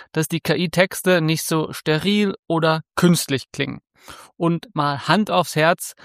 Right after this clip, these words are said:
wie oft hast du schon einen Text von der K I generieren lassen,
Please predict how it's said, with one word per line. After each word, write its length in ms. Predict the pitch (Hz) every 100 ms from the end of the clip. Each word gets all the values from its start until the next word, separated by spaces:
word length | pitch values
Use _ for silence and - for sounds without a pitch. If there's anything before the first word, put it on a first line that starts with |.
| - - 143
wie 180 | 175
oft 300 | - 180 -
hast 240 | 156 165 - _ _
du 200 | 220 311
schon 380 | - 233 214 214
einen 320 | - 170 165
Text 320 | - 185 -
von 160 | - 170
der 140 | 156
K 160 | - 147
I 140 | 156
generieren 480 | 160 147 139 147 160
lassen, 400 | 156 151 160 156